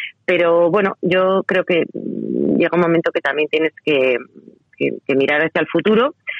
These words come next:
Eh, tenemos un futuro muy prometedor en el Partido Popular, puesto que, eh, el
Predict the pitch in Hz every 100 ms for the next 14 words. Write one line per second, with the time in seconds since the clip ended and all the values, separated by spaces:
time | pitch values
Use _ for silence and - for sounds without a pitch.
0 | - - - - 160 143 135 127 127 82
1 | 87 - - - 143 151 - 156 - 139
2 | 156 151 - 143 156 160 143 135 131 143
3 | 190 - - 131 123 120 123 139 131 131
4 | 147 190 190 135 - 135 139 123 - -
5 | - - - 143 127 120 120 101 123 120